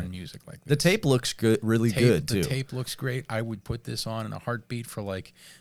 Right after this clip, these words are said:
Speaker 1: a private drive somewhere.
Speaker 2: Sure.
Speaker 1: I'm gonna listen to the rest of it.
Speaker 2: Yeah.
Speaker 1: I would like to buy it,
Speaker 2: Yeah.
Speaker 1: depending upon what the rest of it sounds like.
Speaker 2: Agreed.
Speaker 1: Also,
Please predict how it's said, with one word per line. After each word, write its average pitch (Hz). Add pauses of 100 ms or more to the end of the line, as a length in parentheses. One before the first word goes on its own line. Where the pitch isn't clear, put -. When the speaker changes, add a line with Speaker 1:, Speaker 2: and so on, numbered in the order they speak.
(160)
Speaker 1:
a -
private 107
drive 113
somewhere. 113
Speaker 2:
Sure. -
Speaker 1:
I'm 104
gonna 123
listen 98
to 95
the 95
rest 98
of 101
it. 113 (140)
Speaker 2:
Yeah. 95 (320)
Speaker 1:
I 120 (480)
would 110
like 107
to 98
buy 98
it, 92 (200)
Speaker 2:
Yeah. 82
Speaker 1:
depending 101
upon 92
what 95
the 92
rest 90
of 95
it 85
sounds 95
like. -
Speaker 2:
Agreed. 92 (120)
Speaker 1:
Also, 165